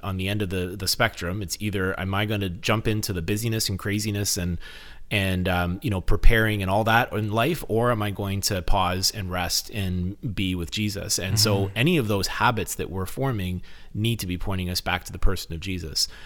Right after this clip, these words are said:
Speaker 1: which is why when we talked about this idea of learning, uh, Jesus, this idea of studying the Bible is not just about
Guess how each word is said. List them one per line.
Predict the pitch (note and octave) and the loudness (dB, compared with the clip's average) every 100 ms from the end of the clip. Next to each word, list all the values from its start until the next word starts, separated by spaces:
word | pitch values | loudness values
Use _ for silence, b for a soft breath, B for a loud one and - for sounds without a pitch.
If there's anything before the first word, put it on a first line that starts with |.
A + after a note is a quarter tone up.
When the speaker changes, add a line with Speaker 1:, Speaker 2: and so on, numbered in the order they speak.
| B B | B B
Speaker 1:
which | A2 A2+ | 2 2
is | G#2+ | 8
why | C3 B2+ | 8 8
when | G#2 | 6
we | G#2 | 2
talked | - B2+ - | 4 4 2
about | G#2 F#2 | -2 0
this | - | 2
idea | G#2 G2+ G2+ | 2 2 0
of | F#2 - - | -2 -10 -8
learning, | G#2 G2+ A#2+ A#2+ G2+ F#2+ F#2 - - | -2 2 2 2 2 0 -4 -8 -8
uh, | - F#2 | -4 -2
Jesus, | F2 E3+ G#3+ G#2+ F2+ - B B B B B | 0 0 2 0 0 -2 B B B B B
this | A#2 A#2+ | 2 4
idea | D#3+ C3+ A2+ | 6 6 4
of | |
studying | - - B2 A#2+ | 4 4 4 2
the | G2+ | 2
Bible | G2 A2 B2 F#2+ F#2+ | 2 2 2 0 0
is | F#2 | 0
not | G#2+ C3+ E3 | 2 2 0
just | B2 A2 - | 0 2 2
about | F#2 F#2+ F#2+ F#2+ | 2 2 2 0